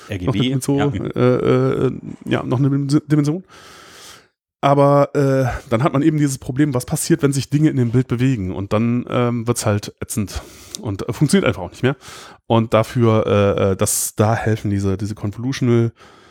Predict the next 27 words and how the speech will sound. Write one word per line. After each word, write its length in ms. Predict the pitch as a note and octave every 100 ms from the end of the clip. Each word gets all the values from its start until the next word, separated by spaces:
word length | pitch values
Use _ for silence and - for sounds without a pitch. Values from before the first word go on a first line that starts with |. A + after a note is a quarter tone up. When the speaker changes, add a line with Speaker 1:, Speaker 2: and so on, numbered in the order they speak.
| - _ _
Speaker 2:
äh, 300 | A2+ G#2+ G2
Geschichten 460 | A2+ C#3 C3 G#2 G2+
halt, 300 | G2+ G2 -
ähm, 380 | G#2 G2+ G2+ -
äh, 560 | - - - - -
stark, 340 | - F#2+ F#2 -
weil 100 | G2
die 60 |
dafür 220 | F#2 -
sorgen, 260 | F#2+ F#2 G2
dass, 280 | F#2 - -
äh, 300 | G2+ F#2+ F#2
Dinge 340 | G#2 A2 A2+ F#2+
halt 180 | F#2+
sozusagen 280 | - F#2+ F2+
unabhängig 360 | A2+ G2 F#2+ -
davon, 420 | F#2 - G2+ G2
wo 120 | G#2
sie 160 | G#2 G2
passieren, 540 | - G2 - G2 F#2+ - - - - -
äh, 200 | - F#2+
irgendwie 500 | F2 - G2 G2 F#2+ F2+ - - - -
detektiert 460 | G2 A2+ - B2 -
werden 200 | F2+ G2
können. 240 | A2 D#3 _ - - - _
Und, 340 | B2+ B2+ - -
ähm, 460 | A#2+ B2 C3 B2+